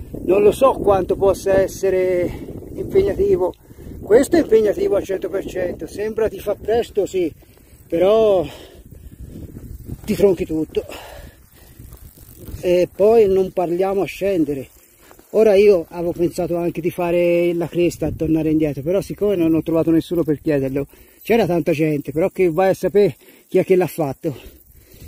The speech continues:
E allora ho lasciato perdere, ho detto: "Sai che c'è? Evitiamo di fare chilometri inutili e rifacciamo la strada dell'andata", perché quando fai quella dell'andata e sei riuscito ad arrivare a destinazione, se fai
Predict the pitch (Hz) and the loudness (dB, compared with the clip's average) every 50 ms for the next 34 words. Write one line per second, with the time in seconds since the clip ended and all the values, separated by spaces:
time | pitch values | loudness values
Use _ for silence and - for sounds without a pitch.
0 | - - 151 165 170 175 208 233 214 208 175 170 147 - 175 165 151 165 196 208 | -10 0 2 4 4 6 6 6 6 6 2 2 0 0 -2 -2 0 2 2 2
1 | 185 175 165 151 151 - - - 190 190 170 165 143 - - 170 156 156 - - | 4 2 0 -2 -4 -6 -6 -6 -4 -2 -2 -2 -4 -2 -4 -4 -4 -4 -8 -10
2 | - - - - - - - - - - - - - - - - - - - - | -10 -10 -8 -8 -8 -8 -8 -6 -4 -4 -4 -4 -4 -6 -6 -10 -12 -12 -18 -20
3 | - - - - - - - 170 180 - 220 220 226 214 202 - 214 202 190 165 | -20 -20 -16 -16 -14 -4 0 0 2 4 4 4 4 2 2 2 2 2 2 2
4 | 202 214 220 208 - 220 247 262 247 233 240 214 233 247 - - - - - - | 2 2 2 0 0 2 4 4 4 4 2 2 2 0 0 -4 -8 -10 -6 -6
5 | 202 190 - - 202 - - 190 196 196 175 - - - 180 175 170 170 165 147 | -6 -6 -4 -4 -4 -2 -2 -2 -2 -2 -4 -4 -4 -2 -2 0 0 0 0 -2
6 | 135 - - - - - - - - 196 190 185 175 170 165 156 147 139 135 131 | -4 -10 -14 -14 -16 -16 -16 -4 0 0 2 2 0 0 -2 -2 -4 -4 -8 -12
7 | - - - - - - - - - - - - 175 160 190 180 - 208 208 214 | -14 -14 -18 -18 -16 -16 -14 -16 -16 -16 -6 -6 -2 -2 0 0 2 2 0 2
8 | 214 - 208 190 208 220 214 208 202 208 202 196 202 208 214 208 185 156 - 151 | 2 0 0 4 4 4 4 4 2 2 0 0 -2 -2 -2 -2 -2 -4 -6 -10
9 | - - - - - - - 170 - - - 185 185 185 185 135 - 196 196 185 | -12 -12 -16 -20 -20 -12 -10 -10 -10 -4 -2 -2 0 0 -2 -4 -4 -4 0 2
10 | 190 190 185 190 196 190 190 170 180 - - 196 196 - - - 214 220 214 180 | 2 2 2 2 2 0 0 -2 -4 -4 -4 -4 -4 -6 -2 0 0 2 2 0
11 | 156 143 - - - - - - - - - - 175 160 - - 170 175 180 185 | -4 -6 -12 -18 -20 -20 -20 -20 -20 -18 -8 -4 -4 -4 -2 -2 0 2 2 2
12 | 190 | 2